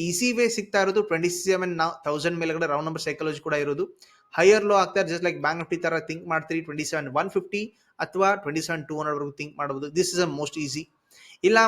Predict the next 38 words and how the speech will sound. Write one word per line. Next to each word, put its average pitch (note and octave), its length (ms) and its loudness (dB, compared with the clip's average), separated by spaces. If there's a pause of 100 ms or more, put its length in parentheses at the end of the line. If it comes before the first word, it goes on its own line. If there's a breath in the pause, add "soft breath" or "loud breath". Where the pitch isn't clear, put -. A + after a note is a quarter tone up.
ಮಾರ್ಕೆಟ್ G#3 340 4
ನಿಮಗೆ G3+ 300 4
ಫ್ಲಾಟ್ F3 300 4
ಆಗಿ E3+ 180 0
ಓಪನ್ F3 280 0
ಆಗ್ಬಿಟ್ಟು D#3 320 -4
ಇಲ್ಲಿಂದ D#3 300 -6
ಸೆಲ್ಲಿಂಗ್ E3+ 300 -2
ಪ್ಯಾಟರ್ನ್ F3 380 -2
ಕ್ರಿಯೇಟ್ D#3+ 260 -6
ಮಾಡ್ಕೋಬಹುದು, D3+ 460 -4
just C#3 160 -6
like B2+ 180 -6
ಬ್ಯಾಂಕ್ D#3 200 0
ನಿಫ್ಟಿ D#3 260 -6
ತರ D3 80 2 (560 soft breath)
easy E3+ 220 0 (120)
to E3 60 0 (100)
downside D3 340 0
twenty-six C#3+ 400 -6
seven C#3 180 -6
hundred. C#3 240 -4 (520 loud breath)
ಗ್ಯಾಪ್ F#3+ 260 6
ಡೌನ್ A3+ 200 6
ಆಯ್ತಪ್ಪ G#3 340 2 (120)
ಅಂದ್ರೆ G3+ 200 0 (140)
ಮಾರ್ಕೆಟ್ D#3 340 0
ನೋಡ್ಕೊಳ್ತೀರಿ, E3 500 -2 (300)
ಈ - 80 -4
ಟ್ರೆಂಡ್ D3 300 -2
ಲೈನ್ E3+ 200 0
ಹತ್ರನೇ D#3+ 380 -2
ಮಾರ್ಕೆಟ್ C#3+ 300 -4
ಓಪನ್ C#3+ 260 -4
ಆಗ್ಬಿಟ್ಟು C#3 320 -8
ಹೈಯರ್ D#3 220 0
ಲೋ D#3 100 6
ಆಗಿ D3 160 -6